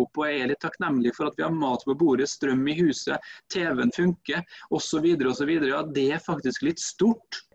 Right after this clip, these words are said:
Jeg er helt enig med deg. Takknemlighet er basisen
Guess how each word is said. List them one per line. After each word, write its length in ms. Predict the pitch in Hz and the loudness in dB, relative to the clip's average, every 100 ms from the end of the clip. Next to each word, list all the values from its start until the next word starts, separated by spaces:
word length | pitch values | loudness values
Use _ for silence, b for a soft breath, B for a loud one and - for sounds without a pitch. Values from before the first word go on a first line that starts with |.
| b b | b b
Jeg 460 | - 151 160 156 165 | -6 -4 -2 0 -2
er 80 | - | -2
helt 160 | 175 - | -4 0
enig 220 | 170 131 | 2 4
med 140 | 123 151 | 4 2
deg. 80 | |
Takknemlighet 800 | - 165 180 147 120 120 143 170 - | -4 -4 0 4 4 2 -2 -4 -4
er 220 | 147 135 135 139 | -2 -2 -4 -4
basisen 720 | 139 185 131 - 127 - 160 | -2 0 0 -2 -2 -2 0